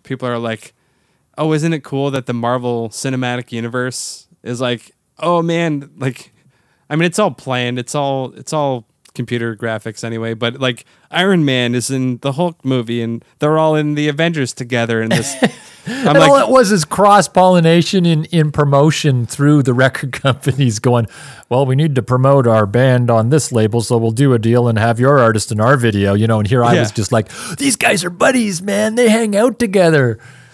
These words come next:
Speaker 1: Well, no, no, no, no, like, like, I'm, I'm just saying that, uh, sorry, I'm, I'm gonna yes and what you're saying, so I'm gonna say yes instead of no, and,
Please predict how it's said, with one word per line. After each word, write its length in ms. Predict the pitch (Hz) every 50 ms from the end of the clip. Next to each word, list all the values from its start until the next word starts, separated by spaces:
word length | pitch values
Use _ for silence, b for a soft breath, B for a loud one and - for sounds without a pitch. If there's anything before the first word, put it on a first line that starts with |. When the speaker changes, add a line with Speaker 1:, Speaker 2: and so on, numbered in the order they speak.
| B B B B B 127
Speaker 1:
Well, 80 | B 254
no, 140 | 277 285 285
no, 160 | 277 277 277
no, 140 | 269 262 254
no, 60 | 240 226
like, 240 | 226 226 185 180 190
like, 260 | 185 196 180 160 - _ _ _ _
I'm, 140 | - 180 190 -
I'm 120 | 185 208
just 120 | 208 202 -
saying 120 | 226 202
that, 160 | 185 165 151 - _ - - _ _ _ _ _ _ -
uh, 120 | 180 185 185 180
sorry, 320 | - 190 196 170 139 113 - _ _ _ _ _ _ _ - 147 139
I'm, 180 | 151 147 147 139 - 147
I'm 100 | 143 151
gonna 140 | 170 165
yes 320 | 147 147 160 165 160 - -
and 220 | 160 165 165 156
what 100 | 143 -
you're 80 | 123 113
saying, 500 | - - 127 117 113 113 110 107 110 - _
so 140 | - - 131
I'm 80 | 127 123
gonna 140 | 127 123 120
say 160 | - 127 120
yes 640 | 117 113 127 156 165 135 117 113 - - - - - _ _ _ _ _ _ _ -
instead 240 | 117 - - 127 120
of 140 | 117 107 143
no, 360 | 139 131 123 117 113 117 - - _ -
and, 640 | 143 165 165 156 135 131 127 127 127 127 -